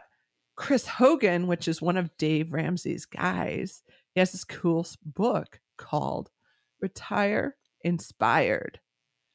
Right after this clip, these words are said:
Think about that for a minute, Nolan. Think about being inspired in your retirement.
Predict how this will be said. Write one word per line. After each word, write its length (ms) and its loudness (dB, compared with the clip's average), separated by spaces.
Think 220 4
about 480 4
that 300 6
for 180 6
a 60 4
minute, 380 4
Nolan. 500 4
Think 240 6
about 540 4
being 540 6
inspired 1600 4
in 140 2
your 140 4
retirement. 920 0